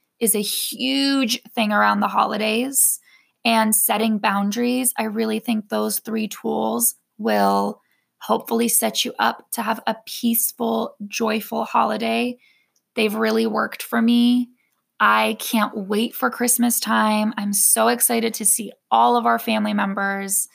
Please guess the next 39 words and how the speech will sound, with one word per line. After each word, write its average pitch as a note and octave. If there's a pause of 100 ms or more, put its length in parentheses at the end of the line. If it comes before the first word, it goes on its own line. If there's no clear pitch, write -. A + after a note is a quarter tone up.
(520)
Um, G#3
I -
don't A3
feel A3+
burdened G#3+
or G#3+
worried A3
about -
gifts A3+
or -
anything A3
at -
all. G#3+
And G3+ (140)
that's - (1040)
the A3
peace A3+
that A3+
I G#3+
feel B3+
from B3
the C4
holidays C4
is A3
what G#3+
I A3
hope A3+
that A#3
all A3
of G#3+
you G#3+
can G#3+
experience. A3+ (340)
I A#3
know A#3
that A#3+
it B3
gets G#3+
challenging G#3